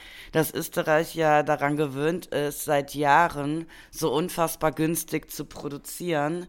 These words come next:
und dass wir Deutschen mit unseren hohen Ansprüchen uns doch jetzt auch mal dann, äh, abschauen sollten, wie das alles in Österreich funktioniert, weil da geht's ja auch mit weniger Geld. Und dann dachte ich so, okay,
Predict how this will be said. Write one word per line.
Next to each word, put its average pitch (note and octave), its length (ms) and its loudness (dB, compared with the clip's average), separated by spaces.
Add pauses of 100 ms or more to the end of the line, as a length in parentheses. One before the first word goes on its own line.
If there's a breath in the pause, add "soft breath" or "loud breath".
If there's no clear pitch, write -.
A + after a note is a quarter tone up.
(380 loud breath)
und D#3 260 2
dass D3 260 -4
wir F3 160 2
Deutschen D3+ 760 2
mit C#3 160 -6
unseren D3 360 -2
hohen D3+ 240 -2
Ansprüchen C3 920 -2
uns A#2 220 -4
doch C#3 220 -4
jetzt D3 440 -2
auch C#3+ 340 6
mal C#3+ 440 0
dann, C#3+ 600 -2 (180)
äh, C#3+ 400 2 (320 loud breath)
abschauen C3+ 720 8
sollten, A#2+ 720 -2 (240 soft breath)
wie D#3+ 140 -2
das D3 200 -6
alles C#3+ 360 4
in D3+ 140 0
Österreich C3+ 640 -2
funktioniert, B2 840 -8
weil C3 100 -2
da C#3+ 160 0
geht's C#3+ 300 -4
ja B2 300 4
auch C#3 100 -4
mit C#3 240 -6
weniger A#2+ 460 -4
Geld. G2 480 -4
Und A#2 120 -8
dann C3 160 -4
dachte B2 300 -2
ich C3+ 80 -8
so, A#2+ 460 -2
okay, G3 580 -4